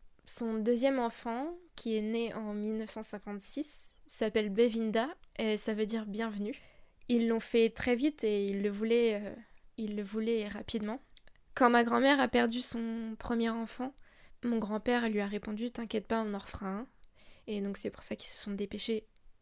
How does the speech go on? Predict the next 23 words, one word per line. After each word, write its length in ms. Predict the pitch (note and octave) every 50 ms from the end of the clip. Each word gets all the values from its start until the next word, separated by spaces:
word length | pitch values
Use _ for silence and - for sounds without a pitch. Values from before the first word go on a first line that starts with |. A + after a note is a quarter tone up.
| - - -
Bevinda, 500 | A#3 B3 B3 A#3+ A#3+ B3 B3 C4+ C#4+ D4
elle 100 | C4 A#3
a 60 | G#3+
failli 260 | G#3+ - A#3 A#3+ B3
naître 200 | B3 B3 B3+ A#3
dans 240 | A3 A3+ A3+ A3 A3
un 100 | G#3+ G#3
champ 400 | - - - A#3+ A#3 B3 D4 D#4+ _ -
parce 200 | - A#3 A3 -
que, 640 | - - G#3+ G3+ G3+ G3+ G3 G3+ G3+ G3+ G3+ G3 G3
bah, 500 | F#3 G3 F#3+ F#3 F#3 F#3 F#3 F#3 - - - - - - _ - - - -
elle 160 | - A3+ A3
était 180 | A3 G#3+ - A3
obligée 220 | A3 G3+ G3+ G#3+
de 40 | G3
travailler 380 | - - A3 F#3+ F#3 F#3+ G3 G3
tout 140 | - -
le 80 | A3+ G#3+
temps, 240 | - A#3+ A#3 A#3 A#3+
donc 200 | A#3 G#3+ G#3 -
elle 120 | G#3 F#3+
travaillait, 720 | - - - G3+ F#3+ F#3+ G3 G3 G#3 G#3+ A3 G#3 G3+ F#3+
euh, 20 | F#3